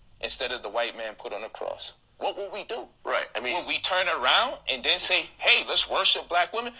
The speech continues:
Speaker 1: Because no matter if I go to Islam, Judaism, or Christianity, when we see that even in the Vatican, they worship a black Madonna,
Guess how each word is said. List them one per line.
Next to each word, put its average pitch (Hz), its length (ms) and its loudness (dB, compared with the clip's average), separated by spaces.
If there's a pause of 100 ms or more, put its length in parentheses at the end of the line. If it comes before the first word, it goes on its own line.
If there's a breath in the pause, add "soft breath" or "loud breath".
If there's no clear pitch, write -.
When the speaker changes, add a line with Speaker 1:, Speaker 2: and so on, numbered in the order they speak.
(120 loud breath)
Speaker 1:
Because 165 300 -4
no 143 80 -2
matter 147 220 4
if 147 80 -4
I 147 80 2
go 131 140 0
to 117 220 0
Islam, 165 420 0
Judaism, 147 520 0
or 135 80 -4
Christianity, 160 680 0 (240 soft breath)
when 120 160 -6
we 143 140 -6
see - 380 2 (440 soft breath)
that 135 180 2
even 151 240 -2
in 165 120 0
the 165 80 0
Vatican, 170 560 2
they 131 80 0
worship 160 360 0
a 127 60 -6
black 135 340 0
Madonna, 165 460 -2